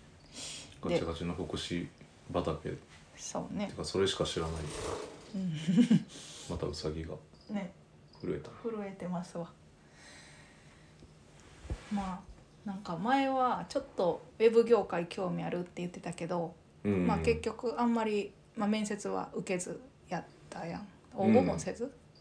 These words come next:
Speaker 1: そうやね。えっと、なんかその応募資格で、
Speaker 2: うん。
Speaker 1: やっぱり、あの、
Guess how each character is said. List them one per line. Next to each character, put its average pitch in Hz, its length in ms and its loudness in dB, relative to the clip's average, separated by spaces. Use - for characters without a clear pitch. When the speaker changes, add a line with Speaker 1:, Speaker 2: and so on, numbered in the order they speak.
Speaker 1:
そ - 200 0
う 80 40 -2
や 80 80 -4
ね。 82 280 -6
え 87 120 -8
っ - 40 -20
と、 87 100 -4
な 110 80 -4
ん - 20 -2
か - 80 -2
そ - 120 -4
の 85 100 -2
応 104 200 2
募 117 100 0
資 - 120 -4
格 - 260 4
で、 82 180 0
Speaker 2:
う 208 60 4
ん。 - 20 6
Speaker 1:
や - 60 -8
っ - 100 -10
ぱ 85 100 0
り、 - 180 -4
あ - 60 -8
の、 78 300 -10